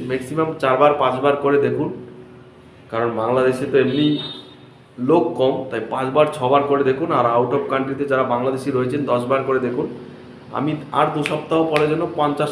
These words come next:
কোটি টাকার একটা নিউজ দিতে পারি। আমি এখন ভীষণ প্রাউড, প্রাউড ফিল করছি যে একটা বাংলা সিনেমা মাত্র চোদ্দ দিনে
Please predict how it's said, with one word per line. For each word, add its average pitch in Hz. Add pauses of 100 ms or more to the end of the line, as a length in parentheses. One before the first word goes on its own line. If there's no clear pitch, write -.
কোটি 143
টাকার 139
একটা 135 (100)
নিউজ 123
দিতে 110
পারি। 92 (680)
আমি 127 (100)
এখন 143 (200)
ভীষণ 160
প্রাউড, 135 (220)
প্রাউড 139
ফিল 151
করছি 143
যে 143
একটা - (100)
বাংলা 139
সিনেমা 143 (520)
মাত্র 127 (180)
চোদ্দ 143 (140)
দিনে 151